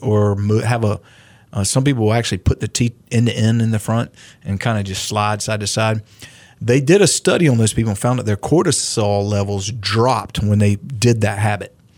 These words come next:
And so what it is, is during a daily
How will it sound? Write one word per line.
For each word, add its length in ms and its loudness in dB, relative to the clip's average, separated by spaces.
And 460 2
so 220 0
what 200 4
it 120 4
is, 260 4
is 140 -2
during 320 2
a 40 2
daily 540 2